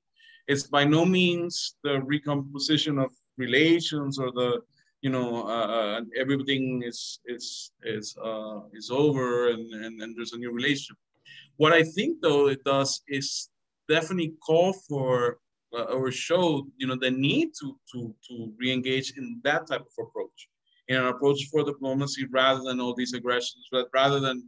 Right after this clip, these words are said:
you know, the military threats next door. Uh, you know, I, I think because it, it, I feel the, the,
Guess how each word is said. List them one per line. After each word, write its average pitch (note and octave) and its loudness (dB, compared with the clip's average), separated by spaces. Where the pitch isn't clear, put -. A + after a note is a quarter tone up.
you B2+ -6
know, B2 -4
the A2+ 0
military B2+ -2
threats A#2+ -2
next - -12
door. A#2+ 0
Uh, B2 2
you C#3+ -4
know, C#3+ -2
I, D3 0
I D#3 0
think B3+ -4
because E3 -2
it, C#3+ -6
it, D#3 -10
I F3 -2
feel A3+ 2
the, F#3+ -2
the, E3 -6